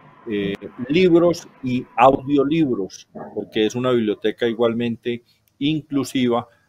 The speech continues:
porque las personas que son invidentes podrán, eh, estar escuchando a través de audiolibros,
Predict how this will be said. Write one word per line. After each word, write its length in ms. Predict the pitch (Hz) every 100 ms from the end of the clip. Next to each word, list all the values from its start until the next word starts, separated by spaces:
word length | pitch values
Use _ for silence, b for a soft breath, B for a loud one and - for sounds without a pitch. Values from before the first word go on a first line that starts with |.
| b -
porque 580 | 107 - 110 101 98 -
las 240 | 104 101
personas 840 | - 104 - - 131 139 143 - - _ _ _ _
que 560 | 110 104 101 98 95 98 _ _ -
son 280 | - 123
invidentes 880 | 139 139 143 135 127 117 127 120 - - _ -
podrán, 600 | 110 98 101 123 131 107 _ _ _ _
eh, 480 | 101 95 92 92 90 - -
estar 400 | - 98 - 113
escuchando 680 | 117 - - 107 131 123 127
a 80 | 135
través 380 | 117 98 98 98
de 140 | 110
audiolibros, 920 | 104 101 92 92 113 151 127 120 120